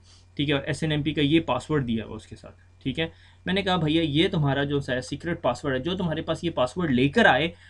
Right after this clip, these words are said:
तुम्हें जो सा है ना उसे accept कर लेना।" ठीक है, और वो तुमसे जो भी question पूछे उसको question का answer कर देना है। अगर वो तुम्हें कुछ modify करने को कहे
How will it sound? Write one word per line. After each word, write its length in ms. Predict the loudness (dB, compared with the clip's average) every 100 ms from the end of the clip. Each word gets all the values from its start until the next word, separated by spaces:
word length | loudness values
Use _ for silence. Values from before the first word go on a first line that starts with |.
| 0
तुम्हें 240 | 4 6 4
जो 120 | 2
सा 120 | 0
है 60 | 0
ना 80 | 0
उसे 200 | 0 0
accept 300 | 2 0 2
कर 160 | 0 0
लेना।" 280 | -2 -4 -10 -20 -20 -20 -20 -20 -20 -20 -20 _ _ -20 -20 _
ठीक 100 | 0
है, 140 | 0 0 -8 -10 4
और 80 | 6
वो 100 | 8
तुमसे 260 | 4 4 6
जो 140 | 6
भी 100 | 6
question 320 | 4 4 6 6
पूछे 380 | 4 2 2 0
उसको 340 | -4 2 0 2
question 380 | 0 0 0
का 80 | 2
answer 260 | 2 2 0
कर 140 | 0
देना 200 | -2 -8
है। 180 | -12 -20 -20 -14 -2
अगर 180 | 4 4
वो 120 | 4
तुम्हें 240 | 4 2
कुछ 180 | 2 4
modify 460 | 6 6 4 2 2
करने 300 | 2 2 2
को 100 | 2 0
कहे 360 | 0 2 2